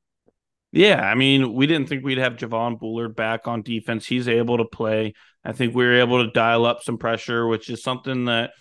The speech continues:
we've been kinda wondering, is Georgia able to do? There's no Jordan Davis. There's, uh,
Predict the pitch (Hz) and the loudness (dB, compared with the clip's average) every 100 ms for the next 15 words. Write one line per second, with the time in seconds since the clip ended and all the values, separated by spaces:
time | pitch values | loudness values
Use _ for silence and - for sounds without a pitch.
0 | _ - 117 113 120 - 127 120 113 127 | _ -6 -6 -2 -4 -4 -4 -2 -2 -2
1 | 131 135 123 127 131 113 127 131 127 117 | -2 -4 -4 -4 -4 -2 -4 -2 -4 -4
2 | 127 123 120 113 127 131 139 139 _ - | -6 -4 -6 -6 -6 -4 -4 -8 _ -8
3 | 113 113 131 135 131 135 135 120 127 127 | -6 0 0 2 4 4 2 -2 -2 -2
4 | 131 131 127 123 - 117 113 113 - _ | -2 -2 -4 -6 -8 -4 -4 -4 -10 _
5 | _ - - 117 117 113 107 | _ -8 0 4 6 4 2